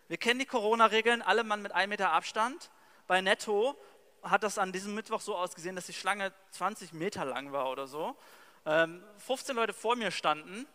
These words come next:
und die Schlange sich ganz vorne an der Kasse geteilt hat. Als ich mich hinten anstellte, kam so eine Frau auf mich zu oder fragte so, „Hey, teilt sich das da vorne?“ Ich so, „Ja, ja, ja, da vorne. Du kannst dich da hinten anstellen.“ Da vorne teilt sich die Schlange, wir gehen hier alle schön die Reihe lang.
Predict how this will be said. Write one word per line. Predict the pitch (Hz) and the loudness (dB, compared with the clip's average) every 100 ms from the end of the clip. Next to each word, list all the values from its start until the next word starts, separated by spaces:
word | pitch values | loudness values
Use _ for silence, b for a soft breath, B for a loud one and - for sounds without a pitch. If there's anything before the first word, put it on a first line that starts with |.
| _ - B B B B - | _ -20 B B B B 0
und | 196 220 233 - - - | 4 6 4 -4 -16 -16
die | 190 | -6
Schlange | 190 220 202 | -2 -2 -2
sich | 190 | 0
ganz | 226 254 269 - | 2 2 -2 -6
vorne | 240 226 | -2 2
an | 214 | 2
der | 196 | 2
Kasse | 214 196 | -2 -6
geteilt | 175 - 190 175 | -6 0 2 2
hat. | 139 - _ b b b - | -6 -10 _ b b b -4
Als | 185 220 | -2 -2
ich | 190 | -4
mich | 254 | -4
hinten | 285 254 | -2 0
anstellte, | 240 240 196 165 156 135 143 | 0 2 2 0 0 -6 -8
kam | - 202 226 | -2 2 2
so | 220 | 2
eine | 190 185 | -2 -2
Frau | - 190 | 0 2
auf | 190 | 2
mich | 190 - | -4 -10
zu | - 220 220 | -8 -8 -6
oder | 147 139 139 - | -6 -6 -10 -16
fragte | - 160 | -16 -14
so, | 170 | -16
„Hey, | - 165 | -14 -12
teilt | 160 180 202 | -8 -4 -4
sich | 233 214 | -4 -12
das | 226 | -12
da | 226 | -12
vorne?“ | - 214 233 214 | -8 -8 -8 -10
Ich | 170 | -4
so, | |
„Ja, | 160 170 | 0 4
ja, | 160 | 4
ja, | 147 B B B - | 2 B B B -12
da | |
vorne. | 160 180 147 104 _ _ _ _ | -8 -6 -8 -12 _ _ _ _
Du | 170 | -16
kannst | 175 165 | -16 -16
dich | - | -10
da | |
hinten | 151 156 | -10 -10
anstellen.“ | 127 - 120 117 B B | -12 -8 -10 -10 B B
Da | 175 | -2
vorne | 165 196 214 214 | 2 4 4 4
teilt | 202 196 | 6 4
sich | - | 2
die | - | -10
Schlange, | - 202 240 254 262 214 | 4 6 6 4 0 -2
wir | 196 | -6
gehen | 196 196 | -6 -4
hier | 185 | 0
alle | 180 202 202 196 | 2 2 0 -2
schön | - 190 | -8 -6
die | |
Reihe | 165 160 | 0 0
lang. | 135 - | 0 -6